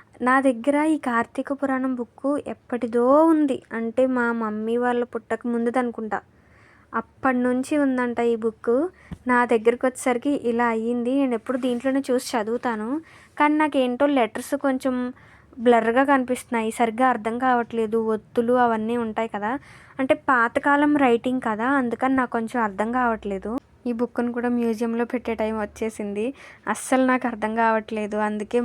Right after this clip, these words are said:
మళ్ళీ కొత్త బుక్ తెప్పించుకున్నాను. అసలు మీరే చూడండి ఒక్కొక్క అక్షరం ఎలా ఉందో, దాని కింద ఒత్తులు. నోరు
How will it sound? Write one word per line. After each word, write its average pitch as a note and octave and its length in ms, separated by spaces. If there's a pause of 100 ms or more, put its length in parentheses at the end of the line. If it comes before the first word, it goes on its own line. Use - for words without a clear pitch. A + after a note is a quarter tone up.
మళ్ళీ G#3+ 280
కొత్త A3 260
బుక్ A3+ 200
తెప్పించుకున్నాను. G#3 800 (480)
అసలు C4+ 260
మీరే A#3+ 320
చూడండి B3 360 (140)
ఒక్కొక్క C4 340 (120)
అక్షరం C4 340 (160)
ఎలా G#3+ 140 (120)
ఉందో, A3 240 (140)
దాని A#3+ 240
కింద A3 180 (140)
ఒత్తులు. A#3 320 (400)
నోరు A#3+ 240